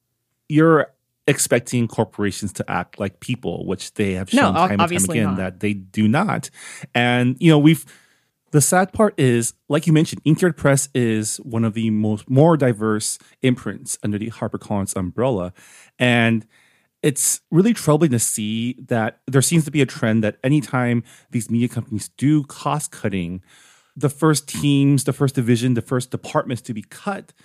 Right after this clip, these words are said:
Speaker 1: seem to be the diverse ones or the ones that, uh, focus on diverse content.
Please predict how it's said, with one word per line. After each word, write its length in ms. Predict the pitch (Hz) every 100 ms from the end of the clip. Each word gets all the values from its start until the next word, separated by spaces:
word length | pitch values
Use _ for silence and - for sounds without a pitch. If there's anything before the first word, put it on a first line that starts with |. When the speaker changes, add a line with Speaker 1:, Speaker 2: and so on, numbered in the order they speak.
| _ _
Speaker 1:
seem 340 | - - 196 214
to 140 | 196
be 480 | 151 139 135 147 147 _ _ 127
the 120 | 135
diverse 480 | 156 127 139 214 120
ones 280 | 82 85
or 60 | 104
the 80 | 104
ones 300 | 107 110 104
that, 300 | 113 113 _ - -
uh, 120 | 123 113
focus 380 | - 143 143 -
on 140 | 110
diverse 360 | 107 98 101 101
content. 720 | - 131 185 - - - -